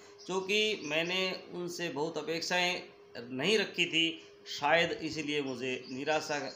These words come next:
भी नहीं हुई थी। मैंने, अ, जितनी उम्मीद की थी उससे कहीं अधिक पाया। मुझे सूझा कि इसका कारण और इसके साथ ही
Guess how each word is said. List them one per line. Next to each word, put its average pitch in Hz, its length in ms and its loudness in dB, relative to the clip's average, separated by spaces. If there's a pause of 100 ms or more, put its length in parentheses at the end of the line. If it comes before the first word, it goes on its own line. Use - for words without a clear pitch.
(120)
भी 120 440 -8
नहीं 123 360 -4
हुई 113 160 -6
थी। 110 360 -10 (580)
मैंने, 175 460 4
अ, 175 120 -6 (540)
जितनी 170 760 0
उम्मीद 156 380 2
की 165 280 0
थी 135 440 -4 (760)
उससे 202 720 6 (140)
कहीं 151 300 0
अधिक 160 360 -4 (180)
पाया। 120 400 2 (1700)
मुझे 139 300 0
सूझा 156 520 2 (540)
कि 147 120 2
इसका 156 460 0
कारण 131 500 2 (2000)
और 180 400 2
इसके 165 320 -4
साथ 151 400 2
ही 127 540 -8